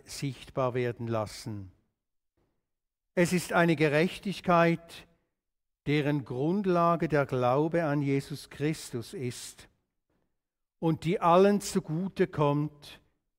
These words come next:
die glauben. Dabei macht es keinen Unterschied, ob jemand Jude oder nicht Jude ist,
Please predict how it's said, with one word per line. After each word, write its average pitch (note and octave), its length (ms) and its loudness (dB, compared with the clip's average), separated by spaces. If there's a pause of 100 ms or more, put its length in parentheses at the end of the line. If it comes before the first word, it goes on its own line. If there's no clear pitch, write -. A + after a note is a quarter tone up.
(100)
die D3 80 0
glauben. C3 760 2 (1300)
Dabei E3 340 6
macht E3 300 2
es D#3+ 200 -2
keinen F#3+ 480 2
Unterschied, F#3 920 -2 (340)
ob D3 180 0
jemand D#3+ 440 4
Jude F#3+ 400 0
oder D#3 240 0
nicht F3+ 400 -2
Jude C3+ 340 -4
ist, - 540 -8